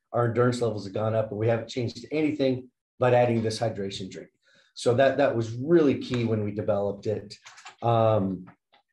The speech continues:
pushing hard in the gym, everybody needs a good pre-workout. One of the differences that we did, though, we weren't just focusing on body, we focused on mind. We have the nootropics in there, really dial your focus in.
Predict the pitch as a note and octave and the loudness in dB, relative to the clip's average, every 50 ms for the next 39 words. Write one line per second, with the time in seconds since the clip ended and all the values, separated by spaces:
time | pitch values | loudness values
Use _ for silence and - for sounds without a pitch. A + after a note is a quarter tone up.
0 | _ - C#3+ C3 - C#3 C3 C3 C#3+ C#3 C3+ B2+ B2+ A#2+ A2+ G#2 - - B2 B2+ | _ 0 2 2 2 2 2 4 6 6 6 4 4 0 -2 -4 -4 0 2 4
1 | C3 B2+ C3 C3 A#2+ G#2+ A#2+ B2 A#2+ A#2+ B2 A#2+ A#2+ A#2+ B2 A#2+ A#2 A#2 G#2+ G#2 | 4 4 4 2 2 2 2 2 0 0 -2 -2 -2 -2 -2 -4 -4 -6 -6 -6
2 | A#2+ A2 - - - A#2 G#2+ A#2 C3+ D3 C#3+ - D#3 D3 C#3+ C#3+ C#3+ C3+ - - | -6 -6 -6 -6 -6 -4 0 2 2 2 2 2 2 4 4 6 4 2 2 -2
3 | - _ _ _ _ _ _ _ - A2+ C3+ C#3 C#3 C3+ B2+ A#2 C3 C#3+ C3+ C#3+ | -10 _ _ _ _ _ _ _ 0 2 2 4 4 2 0 2 2 0 2 0
4 | C3+ B2+ - C#3 B2 A#2 B2+ A2+ A2 A2+ A2+ G#2+ A#2 C3 D3+ D#3 D3 A#2+ B2 A2+ | -2 -2 -2 -4 -2 2 2 2 2 0 -6 -6 -4 -4 -4 -4 -2 0 2 4
5 | A2 G#2+ G#2+ G#2 G#2 - - - _ _ _ _ _ _ _ _ _ _ - A2+ | 4 6 4 4 0 -6 -18 -20 _ _ _ _ _ _ _ _ _ _ -12 -6
6 | A#2+ C3 C#3 D3 D3+ C3+ - C#3+ C3 - - D#3 C#3+ - - B2+ - D3 C3+ A#2 | -4 -2 -2 -2 -2 -2 -4 -6 -6 -4 -4 -4 -4 -4 -6 -10 -8 -6 -4 -4
7 | A2+ A2+ - A#2 A#2 A#2 A#2+ A#2 A2+ A2+ A2+ - A#2+ G#2+ G#2+ A2+ - A#2 G#2+ G2+ | -4 0 2 2 2 2 2 -2 -4 -6 -4 -4 -6 -4 -6 -6 -6 -4 -4 -4
8 | G#2 G#2+ G#2 G2+ F2+ - - - _ _ _ _ _ _ - G#2+ A#2+ C3 B2+ A2 | -2 -2 -2 -4 -4 -8 -12 -18 _ _ _ _ _ _ -2 0 2 2 2 2
9 | B2 A#2+ A#2 A#2 A#2 - - - B2+ A#2+ A#2+ B2 - A#2+ A#2 - C3 A#2+ A2+ A2+ | 2 0 0 0 -2 -4 0 2 4 4 4 4 2 -4 -4 -4 -2 -2 0 2
10 | A2+ A2 G#2+ G#2+ B2 B2+ B2 B2+ A#2+ - B2+ A#2 A#2 A#2 A2+ A2+ G#2+ G#2+ G#2+ - | 2 2 2 4 4 4 4 4 2 2 2 2 4 4 2 0 -2 -6 -4 0
11 | B2 A#2+ A#2+ A#2+ B2 B2 - - B2 A#2 A#2 A#2 A#2 | 0 0 0 0 -4 -6 -6 -4 -4 -2 -2 -4 -6